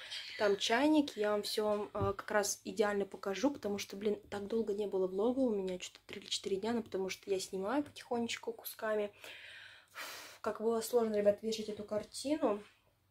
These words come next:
Она идеально просто вписалась, посмотрите.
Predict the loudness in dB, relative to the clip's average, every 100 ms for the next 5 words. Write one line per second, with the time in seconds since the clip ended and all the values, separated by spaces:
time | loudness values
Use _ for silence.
0 | _ -18 -4 2 4 4 2 -2 2 4
1 | 4 0 -4 -8 -10 -12 -8 -4 0 0
2 | 0 -8 -2 0 0 -6 -6